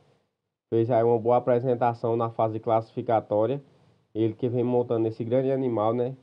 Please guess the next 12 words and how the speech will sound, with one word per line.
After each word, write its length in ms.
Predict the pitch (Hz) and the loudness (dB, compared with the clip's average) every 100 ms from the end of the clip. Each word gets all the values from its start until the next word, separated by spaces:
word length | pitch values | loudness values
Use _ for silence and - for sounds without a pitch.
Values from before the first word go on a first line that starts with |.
| _ | _
que 120 | 110 | -2
é 80 | 107 | 0
o 80 | 104 | 0
cavalo 540 | 107 107 110 101 101 - - | 0 2 2 2 0 -4 -2
Pokémon. 640 | 135 135 127 107 104 131 - _ _ _ _ _ _ - | 0 2 2 2 -2 -2 -8 _ _ _ _ _ _ -6
E 280 | 117 123 | -2 -2
que 180 | 113 139 | -2 -2
vem 220 | 143 147 | 0 0
também 280 | 135 143 131 | 0 0 0
trazendo 440 | 127 123 120 123 120 | 2 2 2 2 0
a 40 | |
representação 1160 | 123 120 120 120 123 117 117 113 113 107 120 | 0 -2 0 0 0 0 0 0 0 0 0